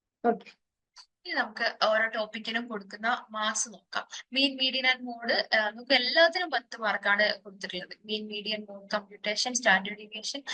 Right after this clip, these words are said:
scales of measurement, സ്പിയർമാൻ, ആ, ആർ എച്ച് ഒ, properties of normal curve, descriptive and inferential stat, ഇതിനൊക്കെ തന്നെ പത്ത് മാർക്ക് വെച്ചിട്ടാണ്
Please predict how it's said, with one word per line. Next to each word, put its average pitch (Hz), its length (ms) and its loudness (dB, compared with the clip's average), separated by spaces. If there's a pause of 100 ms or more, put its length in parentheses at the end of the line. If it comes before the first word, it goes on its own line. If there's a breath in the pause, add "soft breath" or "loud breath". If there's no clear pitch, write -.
(280 loud breath)
scales 202 380 2
of 214 180 -2
measurement, 226 540 2
സ്പിയർമാൻ, 214 800 2
ആ, - 20 8 (360)
ആർ 214 100 8
എച്ച് 220 240 6
ഒ, - 20 8
properties 220 640 4
of 220 200 -2
normal 214 240 -4 (100)
curve, 226 280 2 (360 loud breath)
descriptive 285 540 4
and 240 160 4
inferential 202 500 -2
stat, 185 240 6
ഇതിനൊക്കെ 214 580 2
തന്നെ 226 220 -2
പത്ത് 269 300 2
മാർക്ക് 202 340 0
വെച്ചിട്ടാണ് 202 440 -4